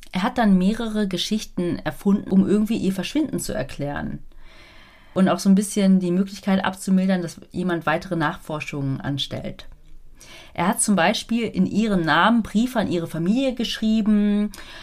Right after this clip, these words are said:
erklärt, hey, ich schreibe im Namen von Ethel, weil ihr Rheuma sie davon abhält, selbst zu schreiben, weil sie zu schwach war, keine Ahnung. Und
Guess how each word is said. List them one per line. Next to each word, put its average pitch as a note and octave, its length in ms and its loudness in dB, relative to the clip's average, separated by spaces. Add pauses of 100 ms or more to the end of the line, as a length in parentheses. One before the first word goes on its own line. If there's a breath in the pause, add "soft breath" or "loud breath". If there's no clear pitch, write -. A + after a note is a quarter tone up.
(640 loud breath)
erklärt, F#3 480 2
hey, A3 340 2
ich G3 80 0
schreibe G3 240 0
im F3+ 80 0
Namen F3+ 360 4
von D3+ 540 -2
Ethel, A3 460 0
weil D#3+ 680 -2
ihr E3 140 -2
Rheuma G#3 460 4
sie F#3 80 -2
davon F3+ 320 -4
abhält, G3 580 -4
selbst G#3 320 -2
zu G3+ 100 -4
schreiben, F#3+ 1300 2 (280)
weil E3 240 -6
sie - 140 -16
zu - 120 -12
schwach F#3+ 420 -4
war, F3+ 220 -4
keine D#3+ 240 -6
Ahnung. F#3 520 0 (460 loud breath)
Und E3+ 960 -4